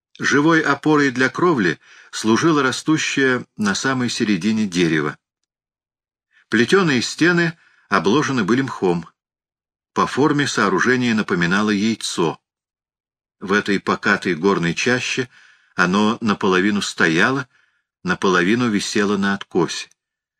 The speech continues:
совсем как осиное гнездо в зелени боярышника.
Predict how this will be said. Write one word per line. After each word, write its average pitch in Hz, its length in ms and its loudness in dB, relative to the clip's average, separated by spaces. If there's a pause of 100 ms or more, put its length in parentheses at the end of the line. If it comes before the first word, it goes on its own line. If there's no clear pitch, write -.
(120)
совсем 151 520 -2
как 135 240 -2
осиное 117 480 0
гнездо 92 560 -2 (240)
в 90 120 -2
зелени 101 420 0
боярышника. 82 880 -4